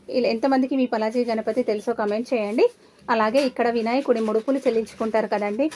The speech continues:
పిల్లలు కాని వాళ్ళు ఉయ్యాలలు, మోదకాలు, గరిక, ఆ, ఇల్లు కట్టుకుంటే ఇల్లు మొక్కు నెరవేరిన వాళ్ళు చిన్న వెండి సామాగ్రి కూడా అన్నీ అక్కడే దొరుకుతున్నాయండి. మనం ఇంకా ఇక్కడ మర్చిపోయినా కూడా అక్కడ వీలుగా అవైలబుల్గా దొరికేటట్టుగా ఇక్కడ షా-, అక్కడ అన్ని షాపులు పెట్టి కూడా అమ్ముతున్నారు.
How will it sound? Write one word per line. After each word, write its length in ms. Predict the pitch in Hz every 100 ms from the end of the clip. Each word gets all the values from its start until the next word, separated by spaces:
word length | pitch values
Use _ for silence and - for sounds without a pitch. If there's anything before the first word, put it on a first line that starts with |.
| - - -
పిల్లలు 240 | 269 277
కాని 240 | 262 220 220
వాళ్ళు 260 | 220 214
ఉయ్యాలలు, 640 | - 214 214 208 208 220 220
మోదకాలు, 680 | 208 208 240 240 208 214
గరిక, 640 | 208 214 220 208 220 214 233 - - - -
ఆ, 100 | 208
ఇల్లు 260 | 208 240
కట్టుకుంటే 540 | 277 240 240 247 226 233
ఇల్లు 200 | 220 247
మొక్కు 260 | 220 202
నెరవేరిన 480 | 233 214 214 220 220
వాళ్ళు 380 | 214 196 214 254 254 -
చిన్న 180 | 214 233
వెండి 260 | 208 214
సామాగ్రి 460 | 240 233 220 208 214
కూడా 200 | 233 269
అన్నీ 200 | 220 247
అక్కడే 240 | 208 214
దొరుకుతున్నాయండి. 840 | 220 196 214 226 208 208 208 262 311 - - - -
మనం 160 | 240
ఇంకా 220 | 233 214
ఇక్కడ 200 | 240 233
మర్చిపోయినా 560 | 226 196 196 254 240 233
కూడా 240 | 220 226
అక్కడ 240 | 226 226 226
వీలుగా 400 | 214 220 214 233
అవైలబుల్గా 520 | 208 208 233 226 214
దొరికేటట్టుగా 720 | 202 196 233 226 202 208 269
ఇక్కడ 260 | 277 220 214
షా-, 280 | 226 208 196
అక్కడ 200 | 196 220
అన్ని 240 | 214 214
షాపులు 340 | 247 220 202 220
పెట్టి 220 | 208 214
కూడా 200 | 214 262
అమ్ముతున్నారు. 640 | 214 208 214 208 214 480